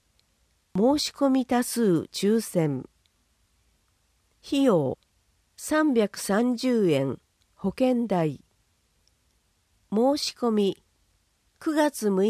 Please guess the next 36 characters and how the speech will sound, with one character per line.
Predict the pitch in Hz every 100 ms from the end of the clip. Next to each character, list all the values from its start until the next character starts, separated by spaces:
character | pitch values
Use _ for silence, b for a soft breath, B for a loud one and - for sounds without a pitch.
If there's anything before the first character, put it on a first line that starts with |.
| 214
日 | - 196
火 | - 196
曜 | 233 254 202 147 -
九 | -
時 | 277 277
か | - 180
ら | 156 151 b _ _ _
二 | 185 190
十 | - -
日 | 277 262
火 | - 247
曜 | 247 247 190 151 -
十 | 175 226 285
七 | 302 - 269
時 | 208 185
ま | 160
で。 | 151 139 - _ _ _ _ _ _ _
電 | 160 220 277 269
話 | 240 214 - _
ま | 175 180
た | 294
は | 262 165 - _
来 | 156 202
館 | 262 262 240
に | 208 185
て。 | 170 139 - - _ _ _ _ _ _ _ _ _ _ _ _ _ _ _ _ _ _ _ _
三 | 208 196
つ | - - 285
目、 | 254 226 - _ _ _ _ _ _
善 | 175 233 302 311
意 | 294
銀 | 285 294 269
行 | 277 269 254
だ | 226
よ | 196 160
り。 | 135 127